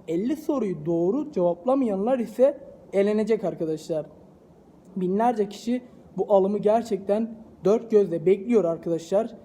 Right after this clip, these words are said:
Hani gerçekten bizler de sizler için uğraşıyoruz, mücadele ediyoruz. Sizlere güzel bilgiler verelim de sizler de sevinin diye arkadaşlar bu yönde çabalıyoruz. Bugün bu bilgilerle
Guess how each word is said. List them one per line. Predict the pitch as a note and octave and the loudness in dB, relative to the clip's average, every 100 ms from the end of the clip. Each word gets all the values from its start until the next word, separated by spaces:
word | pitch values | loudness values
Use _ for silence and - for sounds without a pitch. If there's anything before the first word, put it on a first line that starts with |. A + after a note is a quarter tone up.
| - - | -20 -12
Hani | E3+ F3 | -6 -2
gerçekten | E3 G#3+ A3+ G#3+ - G#3+ F#3+ | 0 0 0 -4 -2 -2 -2
bizler | E3+ D#3+ G3+ G3+ | -2 2 2 0
de | |
sizler | G3+ E3+ G3 | -4 0 0
için | G3 F#3+ D#3 - - - - - - - - - | 0 -6 -8 -12 -20 -20 -20 -20 -20 -20 -20 -8
uğraşıyoruz, | G3+ G3+ G3+ G3+ A3 G3+ F3+ - D#3+ | -2 2 2 2 2 2 2 -6 -10
mücadele | E3 F#3+ F3+ E3+ G#3+ | -2 0 0 2 0
ediyoruz. | F3+ F3+ E3+ F3 - - - | 0 -2 -2 -4 -10 -20 -20
Sizlere | - E3 G3 G3+ | -8 2 2 2
güzel | F#3 G3 G#3 G3 | 0 2 2 0
bilgiler | F#3 F#3 G3 F#3+ | -4 2 4 4
verelim | F3+ G3+ G#3+ G3+ F3+ | 2 2 2 0 0
de | F#3 F3 - - | -2 -4 -12 -20
sizler | - D#3 F#3+ | -8 0 2
de | F#3 | 2
sevinin | - F#3 G3+ G3+ E3+ | 0 2 2 0 -2
diye | D#3+ E3 | -2 0
arkadaşlar | E3+ F#3+ E3+ E3+ D#3 E3 | -2 -4 -4 -4 -8 -6
bu | |
yönde | G3+ F#3+ F3+ | -4 -4 -4
çabalıyoruz. | F#3 F#3+ E3+ F#3 G3+ E3 E3 | -4 -2 0 0 0 -2 -6
Bugün | F#3 G#3 A#3 | -4 0 0
bu | G#3+ G3 | 0 -6
bilgilerle | F#3 G3 A#3 G#3 G#3 A3 | -4 0 2 2 0 -2